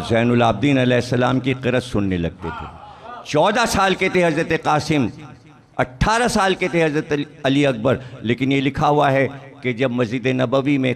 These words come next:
क़िरात शुरू करते थे, तो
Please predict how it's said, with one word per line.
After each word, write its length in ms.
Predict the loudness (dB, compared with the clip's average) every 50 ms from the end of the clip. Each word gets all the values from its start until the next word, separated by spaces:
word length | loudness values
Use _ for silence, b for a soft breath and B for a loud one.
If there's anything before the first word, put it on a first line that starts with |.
| -4 -10
क़िरात 340 | -4 -2 0 0 0 -2 -2
शुरू 280 | -2 -2 0 2 2 0
करते 340 | 0 -4 -8 -8 -10 -16 -18
थे, 160 | -18 -20 -20 -20 _ _ -20 _ _ _ _ _ _ _ _ _ -20 -20 -20 -20 -20 -20 -20 -20 -20 _ _ _ _ _ _ -20 -20 -20 -20 _ -20 _ _ _ _ -20 -20 -20 -20 -20 -8
तो 80 | -6 -6